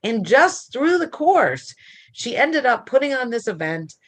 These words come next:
charging people money, which she had never done.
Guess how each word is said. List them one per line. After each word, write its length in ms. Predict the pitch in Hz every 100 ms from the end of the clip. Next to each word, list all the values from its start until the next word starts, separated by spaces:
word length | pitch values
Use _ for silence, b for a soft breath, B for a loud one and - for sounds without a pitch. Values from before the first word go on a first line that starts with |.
| b _ -
charging 560 | 247 254 269 285 269
people 280 | 240 240 214
money, 240 | 196 185 180
which 200 | 170 175
she 160 | -
had 140 | 170 165
never 260 | 190 202
done. 500 | 190 170 151 156 156